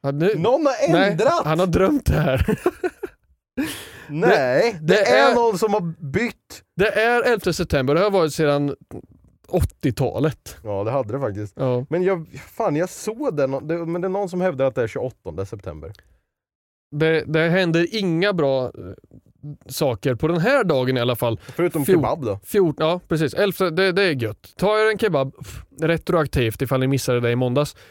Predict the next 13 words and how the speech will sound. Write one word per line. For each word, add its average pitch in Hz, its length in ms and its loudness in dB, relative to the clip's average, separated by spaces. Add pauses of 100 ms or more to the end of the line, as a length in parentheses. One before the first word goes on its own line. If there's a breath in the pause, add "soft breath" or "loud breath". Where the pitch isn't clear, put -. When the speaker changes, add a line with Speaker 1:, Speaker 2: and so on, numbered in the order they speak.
(280 soft breath)
Speaker 1:
Men 185 260 0 (460)
den 156 100 0
här 190 160 2
dagen, 123 320 0
fjortonde 151 480 0
september, 127 440 0
så 131 120 -2
tänkte 135 260 -2
jag 120 80 0
så 131 60 0
här: 113 120 -2 (340 soft breath)
"Synkad 240 500 0
podcast. 175 600 0